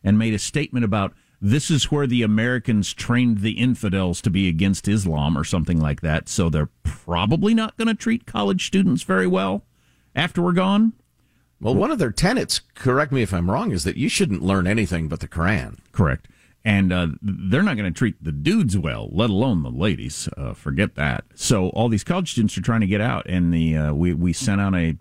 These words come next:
Speaker 1: uh, State Department memo yesterday that no more people are getting in.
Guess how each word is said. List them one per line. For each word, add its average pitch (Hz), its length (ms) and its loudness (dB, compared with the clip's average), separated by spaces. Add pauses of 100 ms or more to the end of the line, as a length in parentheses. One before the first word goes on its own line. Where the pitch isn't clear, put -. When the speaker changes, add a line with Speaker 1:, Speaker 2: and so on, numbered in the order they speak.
(180)
Speaker 1:
uh, 65 440 -2
State - 260 -2
Department 98 380 0
memo 104 240 2
yesterday 92 420 -2
that 67 140 -2
no 80 420 2
more 110 180 2
people 107 280 -2
are 107 40 0
getting 95 200 -2
in. 69 120 -6